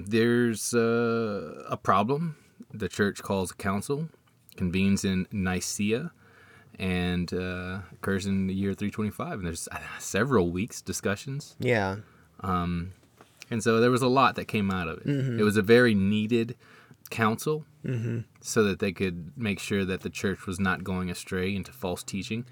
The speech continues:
Speaker 2: Right.
Speaker 1: And, uh, yeah, so
Speaker 2: Yeah,
Speaker 1: it
Speaker 2: the
Speaker 1: turns,
Speaker 2: other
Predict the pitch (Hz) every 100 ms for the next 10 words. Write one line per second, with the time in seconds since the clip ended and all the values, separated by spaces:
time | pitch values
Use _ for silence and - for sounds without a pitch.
0 | - - - 110 92 82 - - - -
1 | 107 110 107 113 113 113 110 - _ _
2 | _ _ _ - 180 95 - - 101 98
3 | - _ - 123 117 123 143 139 131